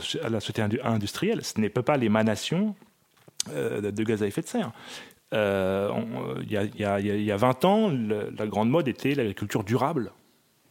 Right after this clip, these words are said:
Bon, l'agriculture durable, euh, n'a pas grand-chose à voir avec le réchauffement climatique. L'érosion des sols, la disparition des sols,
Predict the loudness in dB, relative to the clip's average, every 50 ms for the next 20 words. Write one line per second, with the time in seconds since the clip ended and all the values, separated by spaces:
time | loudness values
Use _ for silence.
0 | _ _ _ _ -12 -12 -12 -14 _ _ -20 _ _ -16 -12 -8 -6 -6 -6 -6
1 | -6 -10 -8 -6 -6 -4 -2 2 4 4 4 4 2 2 2 0 0 0 0 0
2 | 0 -2 0 2 0 2 2 2 0 0 0 2 2 0 2 2 2 0 0 0
3 | 0 0 0 -2 -2 -2 -4 -4 -4 -4 -4 -4 -4 -4 -6 -4 -4 -6 -6 -4
4 | -4 -4 -4 -4 -6 -6 -6 -2 -2 0 2 4 4 4 4 4 4 4 2 0
5 | 0 0 0 2 2 2 0 0 -2 -2 0 0 0 0 0 0 0 0 0 -2
6 | 0 0 0 0 2 0 -2